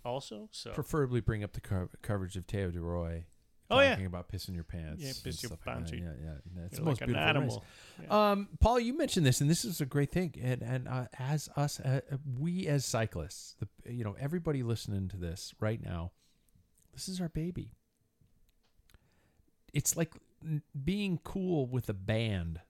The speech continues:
Speaker 3: before they got signed.
Speaker 1: <laughs> Yeah.
Speaker 3: Are we ready for cycling to become the, the next big thing where everybody's talking about all these riders and they're mispronouncing their names and they think they're cool because they're saying it? And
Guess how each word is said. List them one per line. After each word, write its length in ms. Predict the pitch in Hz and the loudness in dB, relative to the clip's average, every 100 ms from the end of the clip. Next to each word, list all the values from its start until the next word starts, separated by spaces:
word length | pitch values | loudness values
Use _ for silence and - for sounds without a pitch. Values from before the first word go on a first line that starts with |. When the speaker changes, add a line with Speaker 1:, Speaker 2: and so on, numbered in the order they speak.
| _ - | _ -4
Speaker 3:
before 320 | 90 - 95 | -4 -4 -4
they 100 | 92 | -4
got 160 | 90 | -6
signed. 600 | - - 85 80 73 - - - - - | -6 -4 -4 -4 -6 -10 -8 -10 -8 -8
Speaker 1:
<laughs> 100 | - - 135 | -8 -12 -10
Yeah. 300 | 131 143 123 143 - _ _ - - | -8 -8 -8 -12 -16 _ _ -6 2
Speaker 3:
Are 140 | 135 | 4
we 180 | 139 139 | 6 4
ready 960 | 123 117 120 117 120 139 143 165 170 156 _ _ _ _ _ _ | 4 0 -2 0 4 6 6 4 0 -4 _ _ _ _ _ _
for 160 | - 135 | -4 -4
cycling 760 | - 120 123 - 123 127 123 - - | 2 2 2 0 -2 -2 -6 -10 -2
to 120 | 117 | 0
become 880 | 120 113 - 110 110 107 104 101 - _ _ _ _ _ - _ - | 0 -2 -2 -2 0 0 -2 -6 -10 _ _ _ _ _ -20 _ -10
the, 340 | 117 113 98 95 | -4 -2 -2 -2
the 120 | 101 | -2
next 240 | 101 - | -4 -6
big 240 | - 107 104 | -6 -6 -4
thing 360 | 104 104 123 127 | -4 -4 -4 -4
where 120 | 107 | -4
everybody's 440 | 104 107 107 104 | -6 -4 -4 -2
talking 300 | - 104 101 | -2 -2 -2
about 180 | 104 98 | -6 -4
all 120 | 101 101 | -4 -4
these 180 | 95 | -4
riders 340 | 95 98 104 101 | -4 -2 -2 -2
and 100 | 101 | -4
they're 60 | |
mispronouncing 800 | 95 98 101 - 95 95 101 107 | -4 -4 -6 -6 -4 -4 -6 -6
their 100 | 98 | -4
names 460 | 95 92 98 101 98 | -6 -6 -6 -6 -6
and 140 | 95 | -6
they 80 | 95 | -8
think 260 | - 104 - | -6 -8 -6
they're 160 | 101 - | -6 -6
cool 300 | - 98 98 | -6 -4 -4
because 280 | 98 101 92 | -6 -8 -8
they're 100 | 98 | -8
saying 380 | - 98 101 104 | -8 -6 -4 -4
it? 160 | 98 | -6
And 220 | 80 95 | -6 -8